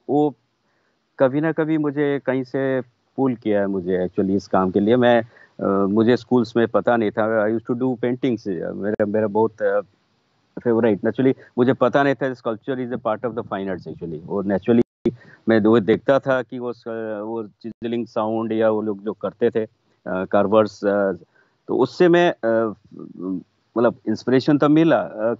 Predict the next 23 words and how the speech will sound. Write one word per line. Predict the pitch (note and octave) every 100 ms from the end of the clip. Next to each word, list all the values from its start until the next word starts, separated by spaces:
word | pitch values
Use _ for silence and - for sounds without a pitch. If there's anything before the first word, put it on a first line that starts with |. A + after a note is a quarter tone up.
| -
कि, | C3
लेकिन | B2+ - -
मुझे | B2+ A2+ D3
नहीं | D#3
पता | D3+ C#3 C#3
कि | C#3+ C3+
ये | C3
fine | - G2 G#2+
arts | A2+ A2+
में |
होना | G2+ F#2
है। | F2
जब | G2 C#3 _ _ _ _ -
मैं | B2
अपने | A#2 A2+ G2+
ग-, | G2+ G#2 G#2+ G#2 G2+ G2+ G2 F#2 G#2+
अपनी | G#2 G#2+ G2+ G2
schooling, | - B2 B2 C3
uh, | A#2 - A2+ A2 G#2+ G#2 G2+ F#2+ F#2 - F2+
मेरा | F#2+ G#2 G2+ F#2+ F#2 _ - F2+
cover | G2+ G2+ G#2+
किया | A#2 A2+
मैं, | A#2+ C#3